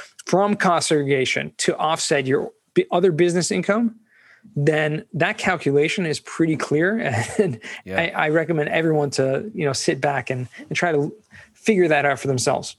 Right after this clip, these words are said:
Speaker 2: Now, does this matter based upon state?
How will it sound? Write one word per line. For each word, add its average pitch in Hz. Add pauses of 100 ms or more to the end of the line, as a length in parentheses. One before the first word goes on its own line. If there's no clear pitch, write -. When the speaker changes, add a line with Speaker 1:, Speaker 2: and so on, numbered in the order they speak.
Speaker 2:
Now, 202
does 160
this 370
matter 175
based 147
upon 101
state? -